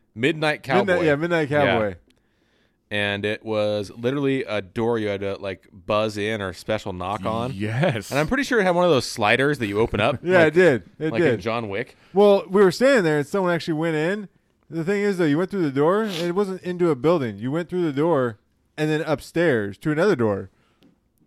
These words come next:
Speaker 1: Mm-hmm.
Speaker 3: Yes. Why
Speaker 2: Yeah.
Speaker 3: are we not hanging out more places like this?
Speaker 2: It was in Austin, Texas. That's why.
Speaker 3: I'll go down to Texas to hang out there. I don't give a shit.
Speaker 1: You should.
Speaker 2: Yeah.
Speaker 1: Cool city.
Speaker 2: It is.
Speaker 3: I'm down. Let's
Speaker 1: Oh.
Speaker 3: go.
Speaker 2: Okay.
Speaker 1: Yeah, but that,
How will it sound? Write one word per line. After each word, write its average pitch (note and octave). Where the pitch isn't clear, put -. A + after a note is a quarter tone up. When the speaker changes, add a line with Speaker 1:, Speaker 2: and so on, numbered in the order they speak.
Speaker 1:
Mm-hmm. G2+
Speaker 3:
Yes. G#2+
Why A#2
Speaker 2:
Yeah. -
Speaker 3:
are A#3
we A#3
not F3+
hanging F3
out F3+
more D3
places F3
like A#2+
this? -
Speaker 2:
It D#3
was D#3
in C#3
Austin, B2+
Texas. B2
That's G2+
why. F#2+
Speaker 3:
I'll D3
go E3+
down D#3+
to D3
Texas D3+
to C3+
hang C#3+
out C#3+
there. E3
I -
don't E3
give C3+
a -
shit. D3+
Speaker 1:
You G2
should. A2+
Speaker 2:
Yeah. A2+
Speaker 1:
Cool G2+
city. A2
Speaker 2:
It E3
is. C3
Speaker 3:
I'm C3
down. G#2+
Let's -
Speaker 1:
Oh. A#2
Speaker 3:
go. -
Speaker 2:
Okay. B2+
Speaker 1:
Yeah, A#2+
but G#2
that, D#3+